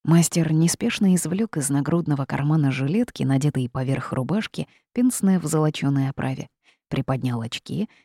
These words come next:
и поднёс его к глазам. "О, — протянул он, — какая красота! Так и сверкает! Возможно, горячности сверх меры, но это дело молодости. Упрямства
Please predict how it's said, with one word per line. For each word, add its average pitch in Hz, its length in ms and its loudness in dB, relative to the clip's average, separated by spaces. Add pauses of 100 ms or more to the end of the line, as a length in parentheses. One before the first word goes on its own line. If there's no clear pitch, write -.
и 151 180 -2
поднёс 147 540 0
его 135 300 -4
к - 20 -10
глазам. 131 560 -6 (920)
"О, — 147 760 0 (260)
протянул 131 600 -4
он, — - 200 -8 (440)
какая 202 540 0
красота! 156 880 -8 (320)
Так 139 240 -2
и 165 100 2
сверкает! 147 880 -6 (600)
Возможно, 151 680 4
горячности 139 840 0
сверх 135 460 -2
меры, 127 380 -2 (300)
но 151 180 6
это 170 220 4
дело 170 380 2
молодости. 175 760 -2 (380)
Упрямства 156 720 -2